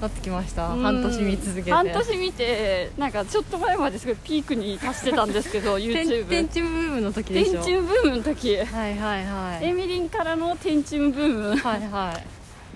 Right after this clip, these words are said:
Speaker 2: でも、なんか、やっぱりちょっとね、その、なんか、謎の、
Speaker 1: うん。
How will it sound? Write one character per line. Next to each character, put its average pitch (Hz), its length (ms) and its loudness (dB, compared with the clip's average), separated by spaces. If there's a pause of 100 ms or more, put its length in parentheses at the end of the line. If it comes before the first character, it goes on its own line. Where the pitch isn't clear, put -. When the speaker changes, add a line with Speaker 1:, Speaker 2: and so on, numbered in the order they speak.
(1300)
Speaker 2:
で 240 80 -4
も、 214 60 -6
な 311 140 0
ん 427 40 -4
か、 240 180 -4
や 190 100 2
っ - 40 -6
ぱ 370 100 -2
り 269 100 -2
ち - 100 -4
ょ 381 40 -2
っ - 40 -6
と 269 120 -4
ね、 190 140 -2
そ 190 120 -8
の、 175 240 -4 (1600)
な 247 120 0
ん 254 60 0
か、 214 80 -6
謎 262 360 0
の、 392 440 2
Speaker 1:
う 214 40 0
ん。 208 40 0